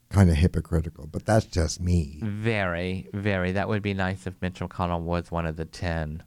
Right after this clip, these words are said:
Speaker 1: What would Grace Jones say right now?
Speaker 2: I don't know. What would
Speaker 1: We,
Speaker 2: she
Speaker 1: we have to
Speaker 2: say?
Speaker 1: bleep it.
Speaker 2: Yeah. She would say, "I'm not perfect."
Speaker 1: <laughs> But I'm perfect for
Speaker 2: For
Speaker 1: you.
Speaker 2: you. <laughs>
Speaker 1: Right on time.
Speaker 2: And speaking of Washington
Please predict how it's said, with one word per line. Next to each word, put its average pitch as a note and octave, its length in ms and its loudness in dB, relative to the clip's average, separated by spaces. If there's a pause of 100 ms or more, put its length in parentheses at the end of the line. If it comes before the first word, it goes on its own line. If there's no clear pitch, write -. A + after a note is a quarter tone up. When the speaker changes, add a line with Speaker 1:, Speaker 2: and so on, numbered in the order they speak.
(200)
Speaker 1:
What F3 180 6
would G2 120 6
Grace F2 300 2
Jones F2 380 0
say F2 180 -6
right - 260 -16
now? - 200 -20 (640)
Speaker 2:
I D#3 180 0
don't A2+ 240 -2
know. A2+ 200 -4
What A2 200 -6
would G#2+ 120 4
Speaker 1:
We, C#3 120 12
Speaker 2:
she C3 60 4
Speaker 1:
we B2 140 12
have A2 260 8
to F#2 60 2
Speaker 2:
say? F2 40 0
Speaker 1:
bleep F#2+ 300 2
it. D#2+ 200 -2 (440)
Speaker 2:
Yeah. G2 380 2 (640)
She - 140 -8
would A2+ 120 -4
say, C3 140 2
"I'm F3+ 300 2
not F#3 340 0
perfect." E3+ 840 -4 (120)
Speaker 1:
<laughs> G#2 400 10
But A2 160 8
I'm G#2 220 6
perfect G#2+ 580 8
for F#2 220 6
Speaker 2:
For F#2+ 80 8
Speaker 1:
you. G2+ 760 8 (200)
Speaker 2:
you. D#3+ 460 2
<laughs> - 60 -20 (140)
Speaker 1:
Right F2+ 360 6
on F2+ 260 8
time. D2+ 460 0 (320)
Speaker 2:
And B2+ 200 -2
speaking D3 460 -2
of D3 140 2
Washington A2+ 1080 -2